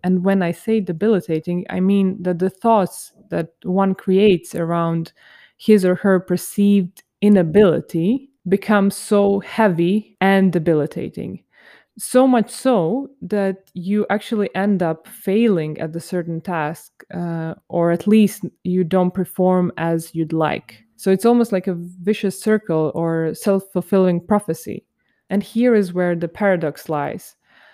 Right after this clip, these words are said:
And that's why I feel it's so important to talk about it,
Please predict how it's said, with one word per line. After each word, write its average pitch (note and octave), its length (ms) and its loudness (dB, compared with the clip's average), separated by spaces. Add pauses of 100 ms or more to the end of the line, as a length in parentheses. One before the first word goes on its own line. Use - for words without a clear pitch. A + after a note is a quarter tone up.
(280)
And F3 320 -4
that's F#3+ 200 0
why D#3+ 140 2
I C#3 40 0
feel E3 260 0
it's D#3 220 -4
so F3 180 0
important D#3+ 440 0
to E3 80 -10
talk D#3+ 280 -6
about D3+ 280 -8
it, - 280 -12